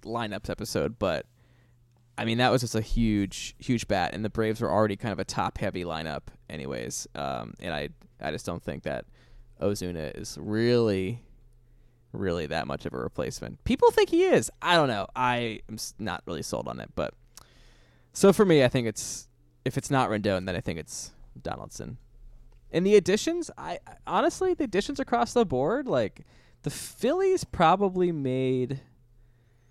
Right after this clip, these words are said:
of, like, the new players who've never been on the team before, I think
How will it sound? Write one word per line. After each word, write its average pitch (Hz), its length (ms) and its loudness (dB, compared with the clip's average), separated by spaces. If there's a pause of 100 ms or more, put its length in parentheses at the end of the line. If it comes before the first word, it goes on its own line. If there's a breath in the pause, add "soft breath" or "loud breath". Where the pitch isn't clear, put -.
(880)
of, 147 200 6
like, 151 160 4
the 131 80 6
new 135 400 8
players 110 600 2
who've 113 160 -2
never 113 180 2
been 110 100 0
on 101 80 -2
the 92 60 -8
team 101 240 -6
before, 76 540 -4
I - 80 -4
think 95 260 -6